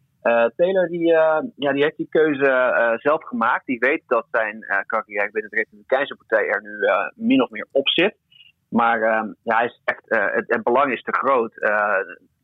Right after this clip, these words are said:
ik zie, ik kan mezelf niet vinden in deze Republikeinse Partij. Ik ben conservatief.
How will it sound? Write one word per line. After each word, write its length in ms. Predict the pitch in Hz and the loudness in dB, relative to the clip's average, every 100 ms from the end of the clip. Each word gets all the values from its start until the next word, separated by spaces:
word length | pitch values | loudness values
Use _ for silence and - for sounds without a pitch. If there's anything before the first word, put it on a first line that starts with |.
| _ - - _ | _ -20 -20 _
ik 200 | 139 - | -4 -4
zie, 280 | - 170 151 | -6 -6 -2
ik 180 | 135 | -4
kan 140 | - 147 | -2 -2
mezelf 240 | 135 131 | 0 -2
niet 160 | 127 - | -2 -4
vinden 280 | 175 180 127 | -2 0 0
in 80 | 117 | 2
deze 240 | 117 113 | 0 0
Republikeinse 540 | 110 - 107 107 110 | -4 -4 -4 -4 -4
Partij. 400 | - 113 98 104 | -6 -4 -2 -2
Ik 180 | 104 135 | -2 -2
ben 180 | - 127 | -2 -2
conservatief. 580 | 139 131 117 - 175 | -4 -4 -4 -4 -2